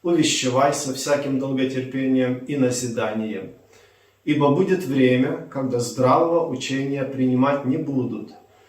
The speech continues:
но по своим прихотям будут избирать себе учителей, которые льстили бы слуху, и от истины отвратят слух и обратятся к басням.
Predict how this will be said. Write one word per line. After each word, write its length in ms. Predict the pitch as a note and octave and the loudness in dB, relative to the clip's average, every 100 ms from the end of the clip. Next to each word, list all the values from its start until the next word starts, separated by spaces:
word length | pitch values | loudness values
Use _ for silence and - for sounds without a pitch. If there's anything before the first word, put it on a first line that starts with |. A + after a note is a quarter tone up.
| _ _ - | _ _ -4
но 160 | C#3+ | 0
по 100 | D3+ | 2
своим 460 | E3 - F#3 F#3 F3+ | 0 2 2 2 0
прихотям 580 | G#3+ A3 G#3+ C3 B2+ A#2+ | -2 -2 -2 2 2 2
будут 360 | D3 C#3+ - | -2 -2 -4
избирать 520 | D3 B2+ B2 C3 D3 - | -4 -2 0 0 0 -2
себе 280 | C3+ B2+ | -4 -2
учителей, 680 | B2+ B2+ C3 B2 B2+ D#3+ - | 0 -2 -4 -4 -2 -2 -2
которые 500 | B2+ - B2 A#2+ A#2 | -4 -2 0 0 -2
льстили 480 | A2+ - - C#3 B2 | -4 -6 -2 0 0
бы 140 | G#2+ | 0
слуху, 720 | A2 - C3 E3 F3 E3+ - - _ - _ - | -6 -4 -2 -2 -4 -8 -12 -18 _ -20 _ -4
и 120 | F3 | 2
от 280 | G#3+ - - | 4 2 -2
истины 520 | F#3+ F#3+ - D3+ C3+ | -4 -4 -4 -2 -2
отвратят 760 | B2+ B2+ - C3 A#2+ B2+ A#2 A#2 | 0 -2 0 2 2 2 0 0
слух 440 | - D#3 G3+ - | -4 -2 -2 -4
и 40 | C#3 | 0
обратятся 640 | A#2+ B2 A#2 C#3+ D3 C#3 | 0 0 -2 -2 -6 -6
к 120 | B2+ | -8
басням. 520 | A2+ - - - F3+ | -4 -4 -4 -10 -14